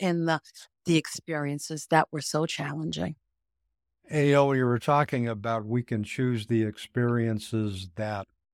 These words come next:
Speaker 2: we, you know, we, we choose to be a part of, and those experiences that we choose not to be a part of reminds me of armadillo medicine, which is about setting boundaries. And you remember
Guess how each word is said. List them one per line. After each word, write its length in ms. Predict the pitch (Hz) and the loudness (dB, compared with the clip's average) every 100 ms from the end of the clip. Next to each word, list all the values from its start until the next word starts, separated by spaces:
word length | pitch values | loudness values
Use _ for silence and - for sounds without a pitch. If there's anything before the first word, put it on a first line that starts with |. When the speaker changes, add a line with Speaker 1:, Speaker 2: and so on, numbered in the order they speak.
| _ 101 | _ -10
Speaker 2:
we, 500 | 101 113 110 110 104 _ _ _ _ _ _ | 2 4 4 2 -2 _ _ _ _ _ _
you 120 | 127 110 | -2 -2
know, 100 | 104 | 0
we, 300 | 107 110 107 | 2 0 0
we 260 | 104 113 113 | -2 0 -2
choose 320 | - 120 98 | 0 0 0
to 100 | 110 | -2
be 120 | 101 | -4
a 60 | 92 | -4
part 340 | - 143 131 | 2 4 4
of, 220 | 101 95 _ _ _ _ _ _ _ _ _ | 4 0 _ _ _ _ _ _ _ _ _
and 300 | 123 127 117 | -6 -2 2
those 200 | 131 117 | 2 2
experiences 840 | 113 - 143 131 127 120 - 117 | -2 0 2 4 2 0 0 0
that 80 | 110 | 0
we 120 | 104 | -2
choose 300 | 110 131 110 | -2 0 2
not 220 | 123 131 - | 4 2 2
to 80 | |
be 160 | 104 110 | 0 0
a 80 | 107 | -2
part 320 | - 113 107 | 0 0 2
of 100 | 101 _ | -2 _
reminds 500 | 127 123 131 139 117 | 4 6 8 6 4
me 140 | 120 120 | 4 4
of 100 | 117 | 4
armadillo 580 | 123 113 98 127 131 107 | 2 2 2 2 2 0
medicine, 480 | 104 101 95 110 | -2 -4 -8 -6
which 140 | 104 101 | -6 -6
is 80 | 101 | -6
about 240 | 101 104 | -4 -6
setting 340 | - 120 104 | -2 -2 0
boundaries. 600 | 95 117 117 104 92 92 110 | 0 0 0 -4 -8 -8 -4
And 100 | 107 | 0
you 120 | 117 | 2
remember 400 | 120 120 113 | 2 2 2